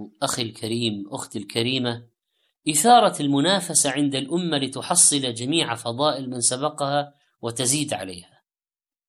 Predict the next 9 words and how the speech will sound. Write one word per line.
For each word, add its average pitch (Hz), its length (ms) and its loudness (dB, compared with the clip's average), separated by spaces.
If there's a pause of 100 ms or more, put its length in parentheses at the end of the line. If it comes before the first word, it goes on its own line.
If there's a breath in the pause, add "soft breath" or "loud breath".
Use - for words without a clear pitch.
(720)
وفي 156 220 0
الآية 233 320 6
أهمية 175 580 0
الصيام 156 480 2
لأن 135 280 0
الله 143 300 0
صدره 123 640 0
بنداء 117 580 0
الإيمان 113 680 -2